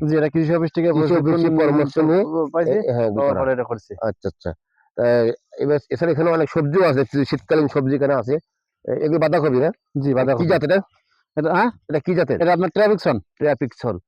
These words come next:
Speaker 2: এটা একটা ভালো জিনিস, এগুলো বেশ, বলগুলো বেশ বড় হয়।
Speaker 1: হুম।
Speaker 2: ট্রাপিকসন। এ, ওজনেও অনেক, এ, বেশি।
Speaker 1: আর এই কপিগুলো আপনার ফাটে না, আর
Speaker 2: ফাটে
Speaker 1: দেখতে
Speaker 2: না।
Speaker 1: অনেক সুন্দর।
Speaker 2: ফাটে না। ও,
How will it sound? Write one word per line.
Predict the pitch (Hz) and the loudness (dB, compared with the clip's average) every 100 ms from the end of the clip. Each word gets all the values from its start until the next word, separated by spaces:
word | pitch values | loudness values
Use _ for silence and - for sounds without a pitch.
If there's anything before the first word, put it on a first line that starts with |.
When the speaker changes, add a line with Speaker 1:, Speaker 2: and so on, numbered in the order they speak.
| _ _ _ - | _ _ _ -6
Speaker 2:
এটা | 156 | 0
একটা | 165 151 151 | 0 2 0
ভালো | 135 147 | 0 2
জিনিস, | 131 135 139 | 2 2 2
এগুলো | 131 147 | 2 0
বেশ, | 120 147 123 | 2 0 0
বলগুলো | 104 127 147 143 135 | 0 0 2 0 0
বেশ | 135 | 0
বড় | 101 143 | 0 0
হয়। | 117 85 - 117 | 0 -4 -10 -18
Speaker 1:
হুম। | 113 - | -18 -10
Speaker 2:
ট্রাপিকসন। | - 127 120 - 139 170 _ _ _ _ _ | -4 -2 -2 -4 -6 -6 _ _ _ _ _
এ, | 110 | -4
ওজনেও | 117 123 139 143 165 | -2 -2 0 2 2
অনেক, | 151 - _ - 90 113 110 | 2 -2 _ -14 -10 -4 -2
এ, | 107 | 0
বেশি। | 98 - 85 - _ _ _ | 0 0 -4 -8 _ _ _
Speaker 1:
আর | 160 | -2
এই | 175 | 0
কপিগুলো | 185 185 208 | 2 2 2
আপনার | 202 202 | 2 -2
ফাটে | - 180 165 | -2 0 2
না, | 123 | 2
আর | 135 | 0
Speaker 2:
ফাটে | 143 160 | 2 0
Speaker 1:
দেখতে | 127 | 2
Speaker 2:
না। | 185 | 0
Speaker 1:
অনেক | 175 | 0
সুন্দর। | - 151 120 | -2 0 0
Speaker 2:
ফাটে | 87 95 | -4 -8
না। | 82 - - - - - | -10 -10 -20 -20 -20 -8
ও, | - | -4